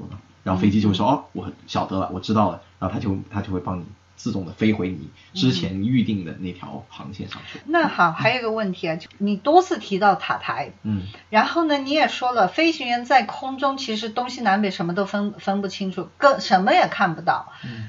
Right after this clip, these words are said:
Speaker 2: 嗯，他完全是要靠仪器。
Speaker 1: 分是分得清楚，对，就是靠仪器
Speaker 2: 靠仪器，
Speaker 1: 帮助来分。
Speaker 2: 对，他要靠仪器来识别他的方向和他的飞行路径，
Speaker 1: 嗯。
Speaker 2: 对吧？
Speaker 1: 对。
Speaker 2: 但是像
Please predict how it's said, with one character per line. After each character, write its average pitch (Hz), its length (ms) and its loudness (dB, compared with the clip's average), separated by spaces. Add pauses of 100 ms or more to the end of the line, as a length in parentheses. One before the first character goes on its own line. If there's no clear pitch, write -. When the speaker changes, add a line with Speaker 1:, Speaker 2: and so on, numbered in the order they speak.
Speaker 2:
嗯， 214 140 -4
他 285 160 6
完 240 220 10
全 254 120 -6
是 226 80 -6
要 226 160 4
靠 214 280 0
仪 165 260 -6
器。 - 320 -4
Speaker 1:
分 143 180 6
是 135 140 2
分 98 140 -2
得 98 40 -4
清 98 180 -6
楚， - 120 -8 (120)
对， 107 140 4
就 113 140 0
是 107 80 0
靠 104 200 2
仪 95 120 2
器 - 120 -4
Speaker 2:
靠 262 140 6
仪 214 220 4
器， - 20 -2
Speaker 1:
帮 - 80 -4
助 - 140 -4
来 208 60 0
分。 - 100 -4
Speaker 2:
对， 262 160 0
他 233 160 2
要 294 100 8
靠 294 240 4
仪 190 240 -2
器 - 240 -2
来 170 300 2 (200)
识 - 420 0
别 175 260 0
他 190 160 2
的 185 120 0
方 190 300 2
向 208 320 2
和 175 140 -2
他 185 180 0
的 226 140 -2
飞 208 180 0
行 196 200 -2
路 269 140 -4
径， 302 260 0
Speaker 1:
嗯。 - 140 -12
Speaker 2:
对 196 120 -2
吧？ 156 160 2
Speaker 1:
对。 - 120 -16 (440)
Speaker 2:
但 339 140 6
是 294 280 2
像 240 340 0